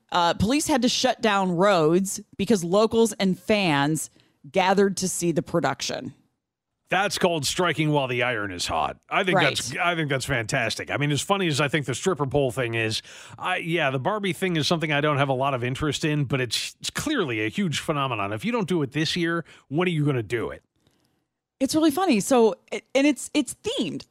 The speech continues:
Speaker 1: 'cause, you know, Barbie has different houses and
Speaker 2: Yep.
Speaker 1: has different scenes. And again, go to the movie, and that's what the houses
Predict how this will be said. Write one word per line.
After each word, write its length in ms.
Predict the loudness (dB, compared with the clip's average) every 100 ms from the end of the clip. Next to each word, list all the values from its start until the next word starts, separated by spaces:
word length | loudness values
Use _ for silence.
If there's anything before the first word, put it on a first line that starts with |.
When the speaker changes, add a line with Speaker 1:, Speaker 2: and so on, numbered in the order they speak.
| -16 -2
Speaker 1:
'cause, 140 | 2
you 60 | 4
know, 80 | 2
Barbie 320 | 2 2 2
has 160 | 2 2
different 300 | 0 -2 -4
houses 580 | -2 0 0 -2 0
and 60 | 2
Speaker 2:
Yep. 100 | 2
Speaker 1:
has 160 | 2 2
different 360 | 0 -2 -6
scenes. 560 | -2 0 2 2 0 0 -8 -20 _ -2
And 120 | 0
again, 260 | 2 2
go 120 | 4 4
to 60 |
the 60 | 4
movie, 380 | 2 2 0 2
and 140 | 2
that's 240 | 2 0 0
what 140 | 0
the 60 | 0
houses 760 | 0 0 2 2 2 0 -6